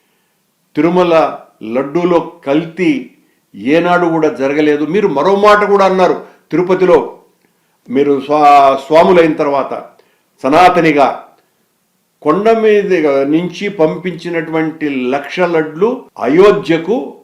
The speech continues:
ఆవు కొవ్వుతో, పంది కొవ్వుతో పంపించినటువంటి లడ్లు అని. సాక్షాత్తు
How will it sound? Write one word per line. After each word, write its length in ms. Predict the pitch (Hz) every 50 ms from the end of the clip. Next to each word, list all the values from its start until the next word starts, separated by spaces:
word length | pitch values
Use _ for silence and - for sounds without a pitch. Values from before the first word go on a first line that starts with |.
| -
ఆవు 480 | 131 151 170 190 208 233 233 226 - -
కొవ్వుతో, 1040 | 185 202 202 196 190 190 190 185 180 175 - 185 202 202 202 196 180 165 156 147 135 131 - - - -
పంది 260 | 156 156 190 185 196
కొవ్వుతో 500 | 185 190 180 170 165 160 160 160 185 190
పంపించినటువంటి 1000 | 190 - 160 143 147 143 135 151 143 143 143 135 131 123 123 127 123 123 120 123 117
లడ్లు 480 | 117 117 113 110 110 107 113 117 113
అని. 200 | 104 92 82 80
సాక్షాత్తు 880 | - 135 143 170 170 - 196 202 190 - - - 196 185 180 - -